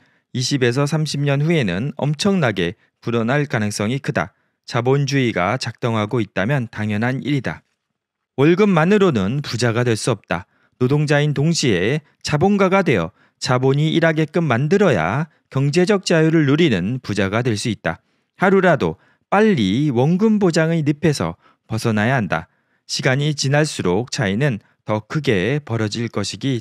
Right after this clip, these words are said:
때문이다. 결론적으로 은퇴 후 오십 년의 경제 독립을 위해서는 하루라도 일찍 투자를 시작하고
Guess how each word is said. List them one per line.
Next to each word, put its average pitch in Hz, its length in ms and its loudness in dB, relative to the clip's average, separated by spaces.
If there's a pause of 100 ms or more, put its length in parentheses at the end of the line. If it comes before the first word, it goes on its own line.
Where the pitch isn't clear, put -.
때문이다. 131 520 -4 (560)
결론적으로 175 960 4
은퇴 185 320 2
후 92 220 0
오십 185 360 0
년의 214 340 2
경제 156 360 0
독립을 139 520 0
위해서는 120 580 -2 (200)
하루라도 190 680 0
일찍 135 420 -4
투자를 147 360 -2
시작하고 98 640 -2